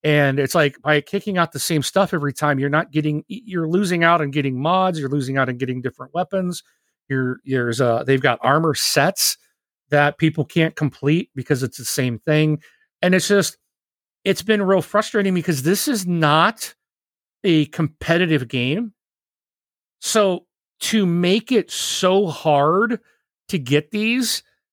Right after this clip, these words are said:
is ridiculous. Like, people are leaving the game in, in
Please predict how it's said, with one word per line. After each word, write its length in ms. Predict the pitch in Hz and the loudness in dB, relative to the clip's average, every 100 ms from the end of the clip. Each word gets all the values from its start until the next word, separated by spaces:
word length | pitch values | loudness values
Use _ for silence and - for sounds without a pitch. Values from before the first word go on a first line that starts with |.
| _ - | _ -2
is 160 | 165 147 | 0 2
ridiculous. 580 | 139 175 165 135 123 | 2 0 -2 -6 -4
Like, 160 | 175 - | -4 -4
people 320 | - 254 403 | -2 -2 2
are 120 | 277 | 2
leaving 360 | 180 165 196 175 | 2 0 2 0
the 80 | 139 | 0
game 340 | 135 151 147 | 2 2 2
in, 160 | 139 131 | -2 -4
in 380 | 147 135 127 | -6 -6 -6